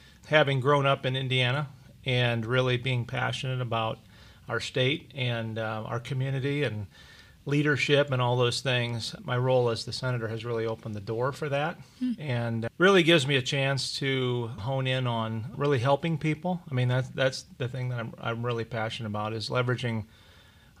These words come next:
Speaker 1: the platform to be able to help. So when my wife and I got married, we had the opportunity to move wherever. And I really felt like God was calling us to stay in Indiana. And, uh, here we are almost twenty years later, and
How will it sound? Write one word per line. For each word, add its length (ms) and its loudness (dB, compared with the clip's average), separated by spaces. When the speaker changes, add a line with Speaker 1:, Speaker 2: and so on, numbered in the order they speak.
Speaker 1:
the 100 -6
platform 560 -2
to 60 -6
be 120 -6
able 220 -6
to 60 -8
help. 360 -10
So 280 -2
when 240 0
my 280 2
wife 380 2
and 120 -2
I 140 0
got 260 0
married, 420 0
we 120 0
had 100 2
the 120 2
opportunity 480 -4
to 60 -6
move 300 -2
wherever. 460 -4
And 420 -2
I 40 -2
really 220 0
felt 220 0
like 160 -2
God 240 0
was 140 -4
calling 340 -2
us 200 -6
to 360 -4
stay 340 -2
in 100 0
Indiana. 540 -2
And, 300 -4
uh, 80 -4
here 200 -4
we 140 0
are 220 2
almost 260 -4
twenty 220 -4
years 200 -4
later, 280 0
and 180 -6